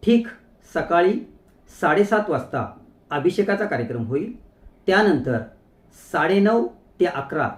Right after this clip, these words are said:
या कालावधीमध्ये भक्तिगीतांचा, देवीच्या गाण्यांचा कार्यक्रम व आदिवासी गीतांचा कार्यक्रम होणार आहे. आणि अकरा वाजता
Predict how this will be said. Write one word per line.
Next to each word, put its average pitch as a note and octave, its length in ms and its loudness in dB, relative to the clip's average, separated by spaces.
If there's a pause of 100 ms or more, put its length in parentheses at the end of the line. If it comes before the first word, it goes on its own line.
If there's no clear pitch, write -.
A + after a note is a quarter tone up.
या E3 160 -2
कालावधीमध्ये B2+ 760 -2 (500)
भक्तिगीतांचा, C#3 920 -2 (440)
देवीच्या F3 600 4
गाण्यांचा C#3 400 0
कार्यक्रम A#2 520 -4 (400)
व E3+ 240 2 (200)
आदिवासी E3+ 440 0
गीतांचा B2+ 380 -4
कार्यक्रम G#2+ 400 -6
होणार G2 240 -8
आहे. G#2+ 320 -16 (420)
आणि F3 400 0 (140)
अकरा G#3 280 0
वाजता - 560 -6